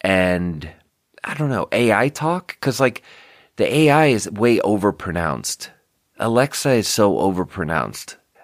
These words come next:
Um, so the point is that I recorded a bunch and then I listened to it and my S's are fucking obnoxious.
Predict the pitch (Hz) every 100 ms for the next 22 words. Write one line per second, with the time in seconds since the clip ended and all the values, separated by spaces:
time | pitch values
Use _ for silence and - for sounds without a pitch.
0 | _ - 98 95 90 85 80 - _ _
1 | _ _ _ _ - - 147 123 127 185
2 | 185 139 117 101 110 104 - 110 113 -
3 | 170 135 113 113 104 110 107 110 104 110
4 | 123 113 110 95 78 95 101 - 101 -
5 | 104 104 85 - - 95 - 78 76 _
6 | _ - 85 87 78 - - 62 -